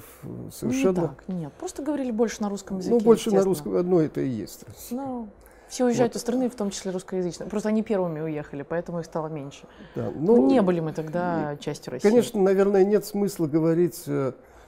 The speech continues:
Speaker 1: о будущей, э, будущей, как бы, м, будущем воссоединении Румынии и Молдовы.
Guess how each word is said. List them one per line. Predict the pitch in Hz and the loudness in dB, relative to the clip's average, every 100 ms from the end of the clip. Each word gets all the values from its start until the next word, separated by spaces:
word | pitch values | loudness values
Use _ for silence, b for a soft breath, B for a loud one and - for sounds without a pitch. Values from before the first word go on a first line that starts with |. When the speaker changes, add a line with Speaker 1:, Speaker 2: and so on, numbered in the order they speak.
| b b - | b b -2
Speaker 1:
о | 135 | 0
будущей, | 123 170 156 139 - 143 131 - | 4 4 4 0 0 -2 -2 -8
э, | 127 131 127 123 | -8 -4 0 0
будущей, | 117 135 139 120 - 127 | 0 -2 -4 -4 -6 -8
как | - 120 | -4 -6
бы, | 101 117 | -4 -6
м, | 110 - 80 76 - - - 117 | -6 -8 -12 -12 -14 -16 -12 -8
будущем | 131 127 - 127 | -6 -6 -6 -8
воссоединении | 110 113 - 123 110 117 135 123 117 | -6 -8 -6 -6 -6 -4 -4 -2 -2
Румынии | 110 117 120 123 117 110 110 107 110 | -2 -2 -2 0 0 -2 -4 -4 -4
и | |
Молдовы. | 117 120 127 214 254 185 | -2 0 0 0 2 0